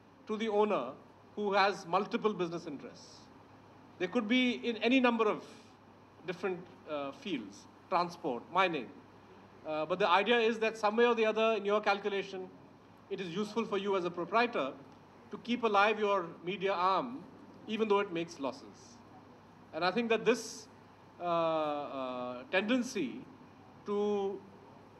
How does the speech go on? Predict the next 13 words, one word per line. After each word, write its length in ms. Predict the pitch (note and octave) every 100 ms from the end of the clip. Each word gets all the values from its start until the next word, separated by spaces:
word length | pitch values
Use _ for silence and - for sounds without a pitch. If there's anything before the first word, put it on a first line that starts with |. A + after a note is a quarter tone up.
| - - - - -
be 100 | G3+
overly 380 | - F3+ A3 G#3
dependent 460 | G3+ G3+ G#3 G#3+
on 100 | G3+
advertising, 640 | F3 F3 F#3 F3+ F3 F#3 G3 - - - - - - - - -
to 440 | G3 F#3+ F#3 F#3+ - - D3
use 580 | E3 A#3 A#3+ F3+ - - - - - - - - - - - E3+
your 220 | F3+ F#3
other 200 | F3 A#3
businesses 520 | G3 G3+ G#3 G#3 A3 G#3+
to 100 | F#3+
subsidize 560 | F#3 - G3+ G#3 F#3+
media, 460 | F3+ F3+ F#3 F#3